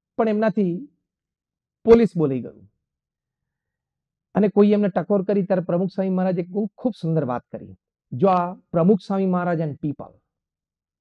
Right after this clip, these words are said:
લોકોના માનસને સમજવા, એની પ્રકૃતિને ઓળખવી, પ્રમુખ સ્વામી મહારાજ એક બહુ જ મોટો મેનેજમેન્ટ સિદ્ધાંત બોલ્યા. પ્રમુખ સ્વામી મહારાજ બોલ્યા કે જુઓ, એકવાર આપણે એ વ્યક્તિની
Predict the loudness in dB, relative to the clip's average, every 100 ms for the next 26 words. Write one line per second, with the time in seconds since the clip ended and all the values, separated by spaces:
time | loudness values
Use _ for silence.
0 | _ _ _ _ _ _ _ -2 2 4
1 | 4 2 2 0 0 -2 0 -2 -2 0
2 | 0 0 0 -2 -4 -12 _ _ -2 -2
3 | -4 -4 -2 0 0 2 0 -2 -4 -4
4 | -6 _ _ _ _ _ _ _ _ 0
5 | 2 2 0 0 0 0 2 2 4 6
6 | 6 6 4 4 0 -2 -2 -2 -2 -2
7 | -4 -2 0 0 0 0 -6 _ _ _
8 | _ _ _ _ _ _ _ _ _ -2
9 | 2 2 2 0 2 2 2 0 -2 -6
10 | -20 _ _ _ -4 0 0 -2 -4 _
11 | _ _ _ _ _ _ _ _ 0 2
12 | 2 2 2 6 6 6 0 -2 -2 0
13 | -2 -6 -16